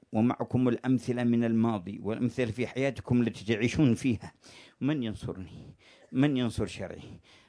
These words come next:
ويقول عيسى بن مريم: "من أنصاري إلى الله؟ قال الحواريون: نحن أنصار الله، فآمنت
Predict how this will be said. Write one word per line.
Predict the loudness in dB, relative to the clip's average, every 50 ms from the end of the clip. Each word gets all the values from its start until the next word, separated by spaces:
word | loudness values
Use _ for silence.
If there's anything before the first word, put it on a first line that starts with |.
| _ _ _ -10
ويقول | -2 2 2 2 2 2 2 2 2 2
عيسى | 0 0 -2 -2 -2 -2 -2
بن | 0 2 2 4 4
مريم: | 2 2 2 0 0 0
"من | 0 0 0 0 0
أنصاري | 0 0 0 0 0 0 0 2 2 2 2 2 2 2 2
إلى | 2 0
الله؟ | 0 0 0 0 0 0 -2 -8 -10 -14 -20 _ -20 -20 -20 -20 -18 -2 4 6
قال | 8 8 8 8
الحواريون: | 6 6 4 4 6 6 8 8 8 8 6 6 6 6 6 6 4 4
نحن | 4 4 4 4 2
أنصار | 4 4 4 4 4 2 4 4 6 6 6 6
الله، | 6 6 4 4 4 0 -4 -12 -20 -20 -18
فآمنت | -4 -2 -2 0 0 0 0 0 0 2 2 0 -2